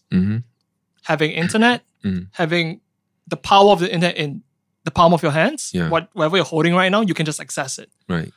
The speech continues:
Speaker 2: How has that affected the way you create? And how do you perceive it?
Speaker 1: Mm.
Speaker 2: Was it terrifying <clears throat> when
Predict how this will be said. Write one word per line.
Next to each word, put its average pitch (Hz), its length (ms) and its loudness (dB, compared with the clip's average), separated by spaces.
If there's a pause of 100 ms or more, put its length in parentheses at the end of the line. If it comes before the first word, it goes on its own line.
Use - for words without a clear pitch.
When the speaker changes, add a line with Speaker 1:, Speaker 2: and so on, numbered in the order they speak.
Speaker 2:
How 254 240 6
has 208 120 6
that 190 180 2
affected 143 400 -4
the 143 80 0
way 143 140 -2
you 143 120 -8
create? 147 260 -6
And 151 100 -8
how 226 160 4
do 190 100 2
you 180 80 4
perceive - 460 -6
it? - 160 -16 (1400)
Speaker 1:
Mm. 117 260 0
Speaker 2:
Was 196 180 4
it 254 180 2 (120)
terrifying 175 640 4
<clears throat> - 140 -14
when 147 360 -2